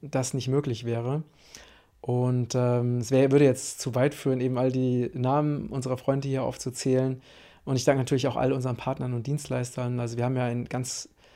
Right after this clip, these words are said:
großes Netzwerk mittlerweile und viele, viele Menschen, die von diesem Regenbogenkreis-Projekt leben,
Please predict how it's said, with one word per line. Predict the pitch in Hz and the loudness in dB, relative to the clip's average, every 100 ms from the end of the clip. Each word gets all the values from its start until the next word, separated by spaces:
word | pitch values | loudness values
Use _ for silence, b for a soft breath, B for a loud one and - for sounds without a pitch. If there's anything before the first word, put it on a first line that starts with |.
| b | b
großes | - 151 160 151 | 2 6 6 4
Netzwerk | 143 147 - 139 139 | 4 4 4 2 2
mittlerweile | 135 131 127 131 127 | 0 2 4 2 2
und | 117 | -2
viele, | - 156 151 147 | 0 2 4 4
viele | 123 151 131 | 2 0 0
Menschen, | 123 143 - 143 | 2 0 0 -2
die | 127 139 131 | 0 0 0
von | 139 131 131 B B B | 0 0 -2 B B B
diesem | 131 131 | -2 0
Regenbogenkreis-Projekt | 131 139 135 143 139 123 131 127 - 135 123 123 - | 2 0 2 2 2 0 0 0 -2 -2 0 -2 -4
leben, | 120 127 147 147 | -2 0 0 -2